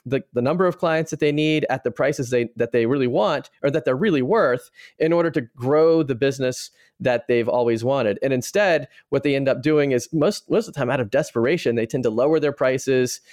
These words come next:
and kind of get into this price race to the bottom. And so what I do is I come alongside and say, "Hey,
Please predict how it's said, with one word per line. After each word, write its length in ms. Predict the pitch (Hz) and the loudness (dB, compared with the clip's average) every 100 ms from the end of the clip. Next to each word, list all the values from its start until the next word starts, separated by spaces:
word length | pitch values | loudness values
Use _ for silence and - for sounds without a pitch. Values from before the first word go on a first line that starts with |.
| - - | -20 -8
and 140 | 123 | -4
kind 160 | 156 131 | -2 -2
of 80 | |
get 140 | 113 143 | -2 -2
into 140 | 139 | -2
this 160 | 117 113 | -4 -6
price 320 | - 147 135 | -4 -4 -2
race 200 | 135 127 | -4 -4
to 120 | - | -4
the 100 | 123 | -2
bottom. 380 | 117 180 185 120 | 0 0 0 0
And 100 | 127 | -2
so 80 | - | 0
what 120 | 127 | 2
I 140 | 254 330 | 2 2
do 360 | 143 123 139 - - - | 2 2 0 -4 -20 -6
is 140 | 147 | 0
I 80 | 185 | 0
come 160 | 202 240 | 0 0
alongside 580 | 190 165 151 - 123 135 | 2 2 0 0 0 -2
and 100 | 135 | -2
say, 80 | 135 | 0
"Hey, 320 | 202 185 117 | 0 0 -2